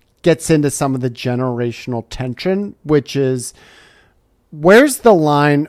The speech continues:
of personal and professional today and as it relates to sales? Because,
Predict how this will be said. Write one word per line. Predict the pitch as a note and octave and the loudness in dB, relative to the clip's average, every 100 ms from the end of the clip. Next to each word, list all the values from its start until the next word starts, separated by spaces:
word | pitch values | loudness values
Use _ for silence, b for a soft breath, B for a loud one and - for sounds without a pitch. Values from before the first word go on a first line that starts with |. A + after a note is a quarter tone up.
| - | -4
of | C#3+ A#2+ _ | -6 -6 _
personal | - - C3+ - C3+ B2+ B2+ - | -8 -2 -2 -2 -6 -4 -6 -8
and | A#2 A2 | -8 -6
professional | - A2+ - A#2+ - B2 A2+ | -8 -8 -6 -6 -6 -8 -10
today | G#2+ - A#2 A#2 A2+ A2+ | -10 -12 -6 -4 -4 -6
and | B2+ C3 | -8 -10
as | C#3 C3+ B2 | -4 -4 -4
it | C#3 | -6
relates | B2+ A#2 A2+ A2 - | -6 -4 -4 -6 -10
to | - A2+ | -12 -12
sales? | - - - A2 G2+ F#2 - | -12 -14 -10 -8 -8 -10 -14
Because, | - D#3 D#3+ C3+ | -8 -4 -2 -2